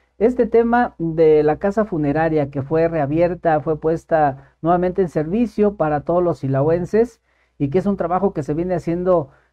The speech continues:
eh, por parte de la señora Ivonne Castro Tobar, presidenta de este organismo en el municipio de Silao. Bueno, pues nos preguntaban cuáles eran los servicios, qué es lo que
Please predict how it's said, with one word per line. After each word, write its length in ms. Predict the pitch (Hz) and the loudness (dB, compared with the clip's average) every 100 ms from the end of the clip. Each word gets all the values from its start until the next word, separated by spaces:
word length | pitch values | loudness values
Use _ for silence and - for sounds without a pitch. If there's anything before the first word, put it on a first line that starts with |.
| - | -4
eh, 320 | 135 139 139 139 | 2 4 2 0
por 200 | 139 135 | -4 0
parte 420 | 165 170 180 170 | -2 0 -2 0
de 140 | 147 | 0
la 140 | 135 135 | 0 -2
señora 460 | 135 156 170 160 143 | -2 0 2 2 0
Ivonne 260 | 143 156 | -2 -4
Castro 420 | 147 156 - 151 | -2 -4 -4 -4
Tobar, 460 | 139 139 165 180 190 - _ | -2 0 2 0 -2 -20 _
presidenta 580 | 127 135 143 147 151 151 | -8 -4 -2 -2 0 0
de 60 | 147 | -2
este 400 | 139 156 143 - | -2 -2 -2 -2
organismo 960 | 135 135 143 180 214 196 196 214 - _ | -4 -2 -2 0 0 0 0 -2 -8 _
en 200 | 151 196 | -4 -2
el 100 | 208 | 0
municipio 800 | 160 147 135 160 170 160 151 - _ | 0 -2 -2 -4 0 0 0 -6 _
de 300 | 135 139 139 | -6 -2 -2
Silao. 460 | 135 127 117 104 - _ _ _ - | -2 -2 -2 -4 -8 _ _ _ -2
Bueno, 280 | 214 269 | 2 2
pues 240 | 254 202 - | 2 0 0
nos 180 | 180 - | -4 -2
preguntaban 640 | 180 190 185 214 220 214 | -2 -2 -2 0 0 0
cuáles 260 | 208 202 202 | 2 2 2
eran 200 | 202 196 | 0 0
los 140 | 165 | -2
servicios, 640 | 156 160 220 208 208 190 | -2 -2 -4 -2 -2 -2
qué 140 | - 185 | -4 -4
es 80 | |
lo 200 | 190 180 | 0 -2
que 520 | - 151 147 139 135 | -2 0 0 0 -2